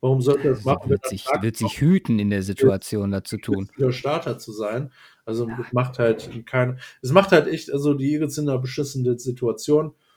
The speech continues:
Speaker 1: Es macht halt aber echt, echt wenig Sinn für alle Parteien,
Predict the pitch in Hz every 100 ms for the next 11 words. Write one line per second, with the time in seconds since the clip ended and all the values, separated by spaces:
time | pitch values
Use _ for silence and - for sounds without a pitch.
0 | _ 123 123 131 127 131 - 120 120 127
1 | 131 - 120 117 - 123 131 123 120 -
2 | - _ _ _ _ 120 123 123 123 -
3 | - 123 117 120 131 135 - 127 - 117
4 | 120 120 127